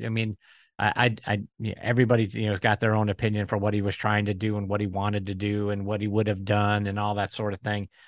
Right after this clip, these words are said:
I guess I would have liked to have picked his brain over dinner to understand truly what he was going for, what would be on the menu. Uh, since, you know, he's a, a Massachusetts guy and I spent, uh, a number of years living up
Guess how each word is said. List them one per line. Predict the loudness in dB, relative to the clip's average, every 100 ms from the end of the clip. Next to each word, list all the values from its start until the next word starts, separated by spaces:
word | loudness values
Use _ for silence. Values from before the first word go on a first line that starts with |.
| -10 0
I | 4
guess | 4 6
I | 6
would | 6
have | 6
liked | 4 4
to | 4
have | 2 2
picked | -2 0
his | -2 0
brain | 2 4 4
over | 2 4 4
dinner | 4 4
to | 2
understand | 0 -2 0 2 4 2 -4 _ _ -2
truly | 6 8 8 8
what | 6 6
he | 4
was | 2 2
going | 2 2 0
for, | 0 2 2 0 -6 _ _ _ _
what | 2 4
would | 4 6
be | 6
on | 6 6 4
the | 2
menu. | 2 2 2 2 2 0 -6 _ _ _ _ _ _
Uh, | 4 6 6 4
since, | 0 2 2 0 -8 -10
you | -2
know, | 0
he's | 4 4 6
a, | 6 8 8 6 4
a | 2
Massachusetts | 4 4 2 -2 0 -2 -2 -4
guy | 4 6 8 8
and | 6 4
I | 2
spent, | 0 -2 0 2
uh, | 4 4 2
a |
number | 2 2 4
of | 2
years | 4 4 4
living | 2 0 2
up | 2